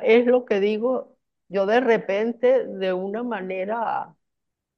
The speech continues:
sin pensarlo mucho, veo algún material en la ferretería o donde sea y digo,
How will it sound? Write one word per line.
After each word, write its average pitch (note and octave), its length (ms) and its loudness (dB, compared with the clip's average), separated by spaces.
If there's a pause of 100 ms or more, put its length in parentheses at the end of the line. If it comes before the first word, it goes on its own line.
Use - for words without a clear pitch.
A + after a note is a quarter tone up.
(1080)
sin A#3 320 2
pensarlo G#3+ 580 6
mucho, C4 600 4 (1500)
veo A3 840 2
algún G3+ 360 -4
material G#3+ 680 -4
en G#3+ 140 -4
la F3 120 -6
ferretería F3 920 -2
o F3 140 0
donde F3 380 -6
sea G#3 460 -4
y F#3+ 60 -6
digo, F#3 460 -10